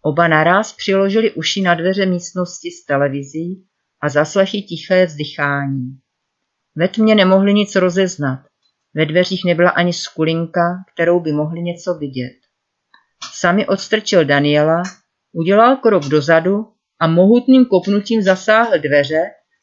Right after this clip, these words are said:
ty se rozlítly a jim se naskytl v potemnělém sklepě pohled na Rašídův holý zadek. „Hej, ty starý šukale, máš tak malý ocas, nebo proč ta štětka nekřičí?“ vyrazil ze sebe Sami.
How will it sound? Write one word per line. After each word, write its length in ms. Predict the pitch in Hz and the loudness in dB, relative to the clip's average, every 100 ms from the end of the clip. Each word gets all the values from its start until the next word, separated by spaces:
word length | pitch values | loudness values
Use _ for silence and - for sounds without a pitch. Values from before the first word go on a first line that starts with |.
| - | -2
ty 100 | 220 | -2
se 200 | - 262 | 2 4
rozlítly 840 | 202 151 160 151 143 160 165 190 _ _ - | 4 4 0 -2 -2 -2 -2 -6 _ _ -2
a 60 | |
jim 240 | 170 190 247 | 2 4 2
se 160 | 285 | 4
naskytl 520 | 247 196 196 226 226 240 | 2 2 0 -6 0 0
v 80 | - | 0
potemnělém 640 | 180 202 214 226 240 202 | -2 0 2 2 2 0
sklepě 520 | - - 170 170 214 - | -6 -4 -4 0 -2 0
pohled 380 | 165 165 190 202 | -2 2 2 2
na 180 | 190 160 | 0 0
Rašídův 580 | 156 - 196 196 214 156 | 0 -2 -6 -8 -8 -2
holý 320 | 151 170 175 | -2 -2 -6
zadek. 380 | 151 127 120 - _ _ _ _ _ _ _ - | -4 -4 -6 -12 _ _ _ _ _ _ _ -2
„Hej, 320 | 175 240 370 | 2 4 4
ty 160 | 349 311 | 2 0
starý 400 | - 226 214 190 | 2 4 4 2
šukale, 720 | - 180 - 170 151 139 139 _ _ _ | 0 -2 2 4 4 2 -4 _ _ _
máš 240 | 175 214 | 0 0
tak 240 | - 269 269 | 0 0 4
malý 420 | 240 233 285 254 | 4 6 4 4
ocas, 440 | 202 196 269 294 | 2 2 0 2
nebo 240 | 254 240 262 262 | 2 0 -2 0
proč 220 | - - | -2 0
ta 160 | 392 392 | -2 -2
štětka 460 | - 247 - 196 | -2 -4 2 2
nekřičí?“ 800 | 180 160 - 139 - 127 120 123 _ _ _ _ | 2 -2 -8 -8 -8 -8 -8 -14 _ _ _ _
vyrazil 480 | 139 156 170 185 208 | -2 2 2 2 2
ze 120 | 175 | 2
sebe 320 | 175 185 175 180 | 0 0 2 -2
Sami. 440 | - 147 139 | -2 -2 -2